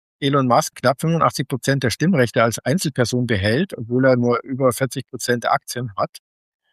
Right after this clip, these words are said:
Das heißt, es wird weltweit gestreut, werden Gelder eingesammelt, aber die Aktionäre haben überhaupt nichts zu melden,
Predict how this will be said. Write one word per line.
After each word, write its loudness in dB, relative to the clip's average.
Das -4
heißt, 2
es -2
wird 0
weltweit 4
gestreut, 2
werden 0
Gelder 2
eingesammelt, 0
aber -2
die -2
Aktionäre -2
haben -2
überhaupt -2
nichts -8
zu -8
melden, -2